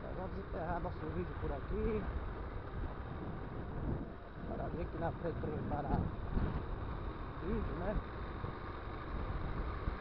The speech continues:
Já continuaremos, continuaremos postando mais vídeos pra vocês aí.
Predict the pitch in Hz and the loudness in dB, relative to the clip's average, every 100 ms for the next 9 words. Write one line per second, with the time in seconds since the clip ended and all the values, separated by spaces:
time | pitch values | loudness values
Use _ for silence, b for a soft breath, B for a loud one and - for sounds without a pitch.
0 | - - - - - 151 151 147 147 - | -4 -4 -4 -4 -2 2 4 4 4 2
1 | - 160 - - - - 214 - 247 240 | 0 0 0 0 0 0 0 2 4 4
2 | 233 247 254 254 247 - - - 247 262 | 4 4 4 4 4 2 0 4 4 6
3 | 262 247 240 208 170 165 185 196 190 190 | 6 8 10 12 10 8 6 6 6 4
4 | - 202 208 185 196 190 190 202 - 175 | 4 6 6 6 6 6 6 6 4 4
5 | 180 - - 175 175 175 - - - - | 4 4 4 2 2 4 6 8 8 6
6 | - - | 4 4